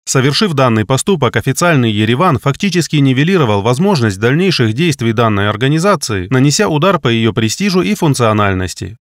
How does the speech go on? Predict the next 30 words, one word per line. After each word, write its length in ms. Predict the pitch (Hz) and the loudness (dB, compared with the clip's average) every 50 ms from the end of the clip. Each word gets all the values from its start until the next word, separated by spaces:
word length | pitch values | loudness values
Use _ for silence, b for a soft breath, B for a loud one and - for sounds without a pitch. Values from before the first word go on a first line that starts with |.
| _ _ _ _ - | _ _ _ _ -2
Напомним, 540 | 123 123 117 - 156 165 156 127 113 104 101 | 0 0 0 2 2 2 4 4 2 0 0
что 220 | - - 131 120 | -2 -2 -2 0
текущий 420 | - 151 143 196 202 175 - 160 | 0 -2 -2 0 -2 0 0 0
мандат 420 | 139 131 127 120 120 151 165 147 - | 2 2 2 2 2 2 0 0 0
миссии 400 | 113 117 123 123 113 - 120 117 | 0 0 0 0 0 0 0 0
О 140 | 117 120 117 | 0 0 0
Б 160 | 127 123 123 | 2 0 0
С 100 | - - | 0 0
Е 120 | 127 113 | -2 0
в 80 | 104 107 | 0 0
Украине 580 | 123 - 139 170 190 196 165 127 107 110 120 | -2 0 0 0 0 0 0 0 0 0 -2
истёк 300 | 120 - - 196 180 - | -4 -2 -2 -2 -2 -2
тридцать 360 | - 147 135 123 - 127 - - | -2 -2 -2 -2 -2 -4 -6 -2
первого 440 | - 117 110 107 113 131 131 165 | -2 0 0 2 2 2 0 0
марта, 440 | 180 185 160 120 101 - - 92 90 107 | 2 2 2 0 0 -2 -6 -10 -6 -4
и 80 | 113 110 | -2 0
если 420 | 107 107 117 113 - 139 127 127 | 0 2 0 0 0 0 0 2
не 120 | 135 147 | 2 2
будет 320 | 151 190 214 185 175 - - | 2 2 0 0 0 -2 -2
принято 360 | 151 175 190 180 151 127 - | -2 -2 0 0 0 0 2
решение 540 | 117 117 - - 175 175 160 135 113 110 110 | 2 2 0 2 2 2 2 2 2 2 2
о 80 | 110 | 2
его 260 | 113 113 113 110 107 92 | 2 2 2 0 0 0
продлении, 560 | 120 113 113 107 127 156 185 196 196 185 175 | 0 0 0 0 0 0 2 2 2 2 2
работа 440 | 165 151 160 165 190 220 - 180 147 | 2 2 0 0 0 0 0 0 0
организации 600 | 127 117 127 127 127 117 151 175 151 - 135 120 | 0 0 0 0 0 0 0 -2 -2 -2 -2 -2
в 80 | 107 | -2
Украине 440 | 104 - 107 123 156 185 190 185 165 | -2 -2 -2 0 0 0 0 0 0
завершится 520 | 143 160 170 165 - - 220 - - 170 | 0 0 -2 -2 -2 -4 -4 -2 0 0
автоматически. 840 | 143 120 - 123 113 110 104 - 101 - - 92 - - 98 90 95 | 0 0 0 0 0 0 -2 -4 -6 -6 -6 -8 -8 -8 -10 -10 -10